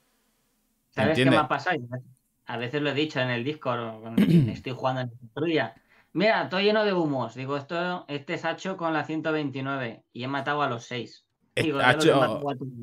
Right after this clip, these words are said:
Speaker 2: Hacho con el,
Speaker 1: <laughs>
Speaker 2: Hacho con el fusilero que tiene tres humos. O sea, yo,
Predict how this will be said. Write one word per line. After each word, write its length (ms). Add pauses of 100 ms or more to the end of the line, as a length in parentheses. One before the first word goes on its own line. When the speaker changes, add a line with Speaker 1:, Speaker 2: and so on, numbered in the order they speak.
(340)
Speaker 2:
Hacho 360
con 200
el, 320
Speaker 1:
<laughs> 40
Speaker 2:
Hacho 280
con 100
el 120
fusilero 440
que 100
tiene 220
tres 220
humos. 280 (640)
O 60
sea, 260
yo, 200